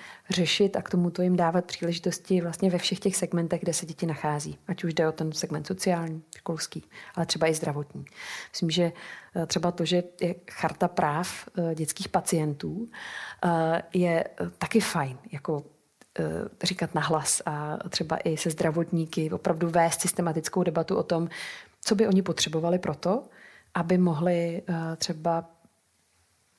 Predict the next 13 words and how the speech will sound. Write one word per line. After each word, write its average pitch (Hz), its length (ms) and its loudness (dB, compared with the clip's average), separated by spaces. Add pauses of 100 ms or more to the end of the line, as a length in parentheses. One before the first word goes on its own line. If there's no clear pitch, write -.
(140)
tuto 196 180 4
chartu 160 500 -2
v - 100 -14
praxi 165 580 -2
opravdu 180 380 2
naplňovat, 156 600 0 (100)
aby 180 160 2
mohli, 170 460 2
eh, - 560 -8 (200)
vlastně 160 320 0
dětem 165 500 0 (680)
poskytovat 175 680 2
včas - 540 2